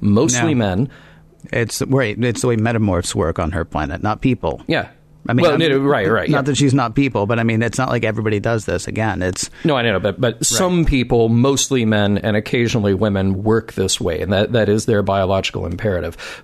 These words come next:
Speaker 1: But, but she later reveals to Picard that she was sequestered at the age of four, taken away from her family, taken away from her mother, and prepared for her destiny.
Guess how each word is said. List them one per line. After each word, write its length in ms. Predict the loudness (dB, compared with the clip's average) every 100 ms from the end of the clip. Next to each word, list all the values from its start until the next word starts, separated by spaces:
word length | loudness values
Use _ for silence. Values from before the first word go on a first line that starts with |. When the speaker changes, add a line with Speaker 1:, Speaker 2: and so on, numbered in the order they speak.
| -4
Speaker 1:
But, 360 | -2 -2 -4 _ -2
but 260 | 0 0 0
she 180 | 2
later 240 | 4 4 2
reveals 460 | 2 2 2 0
to 100 | -4
Picard 400 | -6 -4 -2 0
that 140 | 0 0
she 180 | 0 0
was 160 | 0
sequestered 840 | -2 -6 -2 -2 -2 -2 -2 -4 -10 -14 -20 -20 _ -4
at 100 | 0
the 180 | 0 2
age 240 | 0 2
of 120 | 0
four, 600 | -2 0 2 2 -2 -10 _ _ _ -6
taken 280 | -2 0 0
away 260 | 2 2 0
from 200 | 0 2
her 140 | 2
family, 460 | 0 -2 -2 -4 -6
taken 220 | -4 0
away 120 | 0
from 180 | 0 0
her 60 | 0
mother, 300 | 0 0 -2
and 180 | -2 -4
prepared 760 | -2 -4 -4 -2 2 2 0 -2
for 240 | -2 -2
her 120 | 0
destiny. 600 | -2 -2 -2 -4 -6 -8